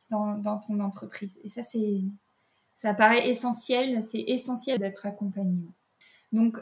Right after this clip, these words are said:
en fait, j'ai passé mon idée à l'étape de projet en essayant de remplir quelques cases qui sont, euh, bah, le business plan, comment tu gagnes ta croûte là-dedans et à partir de quand,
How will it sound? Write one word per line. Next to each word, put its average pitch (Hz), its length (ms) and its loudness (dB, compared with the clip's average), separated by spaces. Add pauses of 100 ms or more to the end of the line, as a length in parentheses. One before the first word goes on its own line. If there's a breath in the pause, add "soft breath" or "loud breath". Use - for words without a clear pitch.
(160)
en 214 160 2
fait, 254 180 2
j'ai 226 400 2 (320 loud breath)
passé 277 400 6
mon 269 260 4
idée 269 440 2 (440)
à 226 120 6
l'étape 233 420 2
de 226 100 4
projet 247 560 0 (320)
en 233 200 2
essayant 254 560 0
de 233 280 2
remplir 269 640 0
quelques 247 380 -2
cases 311 400 4
qui 226 80 -14
sont, 262 300 -4
euh, 196 200 2 (720)
bah, 208 160 2
le 208 140 4
business 226 400 2
plan, 277 260 -2
comment 226 220 0
tu - 160 -6
gagnes 220 200 0
ta 220 120 -2
croûte 233 280 -6
là-dedans 214 300 0
et 240 140 0
à 202 40 -2
partir 214 360 -4
de 208 80 2
quand, 233 260 -2